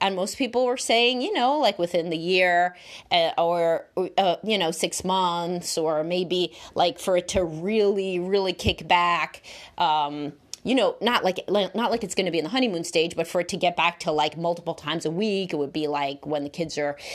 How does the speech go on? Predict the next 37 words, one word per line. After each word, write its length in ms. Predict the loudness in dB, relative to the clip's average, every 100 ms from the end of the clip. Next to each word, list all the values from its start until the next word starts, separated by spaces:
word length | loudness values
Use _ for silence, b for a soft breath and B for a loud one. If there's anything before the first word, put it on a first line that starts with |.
| B B
you 80 |
know, 160 | 2 4
off 220 | 2 0
to 60 | -6
preschool 680 | -4 -4 -4 -2 0 2 0
or, 220 | -2 -4
or 320 | -2 -2 0
whatever, 480 | 2 2 2 -2 -2
definitely 640 | 4 6 6 2 -4 -4 -2
by 200 | -2 0
elementary 440 | -2 -2 -4 -6
school, 400 | -6 -4 -4 -4 B B B
you 120 | 0
know. 300 | 2 0 -2
So, 720 | -4 -2 4 6 8 6 2 B B B B
so 240 | 0 2
yeah, 480 | 4 6 8 8 6 4
I 140 | 2
mean, 260 | 2 -2 -2
you 120 | -2
should 200 | 0 2
definitely 460 | 4 4 0 0
not 400 | 0 0 0 0
think 160 | -2 -4
of 100 | -4
sexlessness 920 | -4 0 0 0 -2 -2 -2 -4 -2
as 120 | -2 -2
a 60 |
necessary 600 | -4 -6 -6 -6 -4 -4
part 300 | -4 -4 -4
of 60 | -4
having 260 | -4 -4 -6
kids, 400 | -2 0 0 -4
'cause 120 | -4
that's 240 | -4 -4
not 200 | -6 -6 -2
accurate. 640 | -4 -4 -12 -12 -12 -14